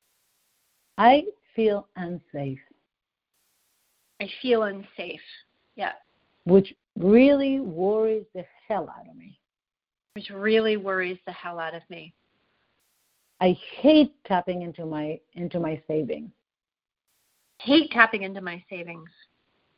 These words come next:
Speaker 1: Just for living expenses, that's a no-no for me.
Speaker 2: Just for living expenses, that's a real no-no for me.
Speaker 1: And I hate having to do it.
Speaker 2: And I hate having to do it, and maybe even having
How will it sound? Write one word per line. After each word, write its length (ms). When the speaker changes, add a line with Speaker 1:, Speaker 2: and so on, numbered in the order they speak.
Speaker 1:
Just 420
for 100
living 380
expenses, 720
that's 280
a 60
no-no 640
for 160
me. 240
Speaker 2:
Just 180
for 80
living 320
expenses, 600
that's 220
a 80
real 200
no-no 400
for 80
me. 280
Speaker 1:
And 160
I 140
hate 340
having 320
to 80
do 180
it. 180
Speaker 2:
And 60
I 80
hate 220
having 300
to 80
do 200
it, 120
and 120
maybe 220
even 380
having 360